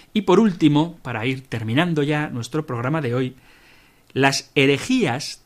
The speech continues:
también obligaron a ampliar los credos. Los errores que se iban dispersando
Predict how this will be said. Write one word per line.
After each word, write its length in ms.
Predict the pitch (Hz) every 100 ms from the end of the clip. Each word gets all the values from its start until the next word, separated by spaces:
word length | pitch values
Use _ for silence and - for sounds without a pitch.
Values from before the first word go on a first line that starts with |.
| -
también 400 | 151 143 196 240 - _
obligaron 960 | 196 185 180 180 180 208 214 185 196 208 _ -
a 220 | 165 170 _
ampliar 720 | 160 160 151 156 139 120 127 -
los 320 | 120 113 - - -
credos. 640 | 110 98 98 - - - _ _
Los 340 | - 117 - _
errores 800 | 127 120 143 185 170 170 - - _ _ _ _ _
que 300 | - 113 113
se 180 | - 113
iban 680 | 110 117 113 107 107 104 123 _ _ _ _ _ _ _ _ _ _ _ _ _ _ _ _ _ _ -
dispersando 920 | 123 - 113 107 - 175 156 151 -